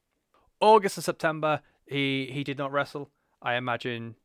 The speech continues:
just, like, preparing, getting acclimated back into America, like, moving properly to America. Um, and I imagine there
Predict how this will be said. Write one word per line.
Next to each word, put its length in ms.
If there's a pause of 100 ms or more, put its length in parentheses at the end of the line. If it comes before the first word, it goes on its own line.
(140)
just, 300
like, 160
preparing, 680 (280)
getting 200
acclimated 480
back 220
into 460
America, 560
like, 180
moving 560 (600)
properly 460
to 140
America. 580 (420)
Um, 580
and 40
I 40
imagine 300
there 180